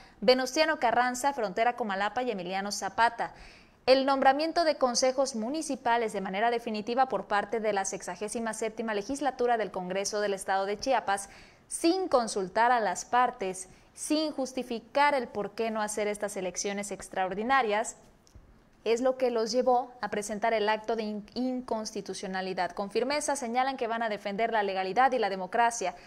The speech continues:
Cancelar las elecciones fue un golpe ilegal para la democracia y los derechos políticos de las y de los chiapanecos, así aseguraron en el Comité Ejecutivo Nacional del pri.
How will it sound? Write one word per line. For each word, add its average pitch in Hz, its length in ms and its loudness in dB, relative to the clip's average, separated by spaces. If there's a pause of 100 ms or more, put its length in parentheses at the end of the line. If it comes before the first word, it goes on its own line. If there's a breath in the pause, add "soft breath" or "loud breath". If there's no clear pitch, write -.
(260 loud breath)
Cancelar 294 480 6
las 262 160 2
elecciones 269 460 -2
fue 269 100 -2
un 247 100 -6
golpe 240 300 2
ilegal 196 400 -2
para 196 180 0
la 175 120 -4
democracia 269 580 0
y - 20 -2
los 214 160 -2
derechos 208 300 -4
políticos 226 680 -6 (100)
de 202 180 -6
las 254 320 -2
y 240 60 -6
de 202 100 -4
los 196 300 -4
chiapanecos, 190 600 -8
así 190 200 -6
aseguraron 208 520 -2
en 214 60 -6
el 185 80 -6
Comité 180 300 -6
Ejecutivo 196 460 -10
Nacional 214 420 -4
del 214 160 -6
pri. 175 240 -10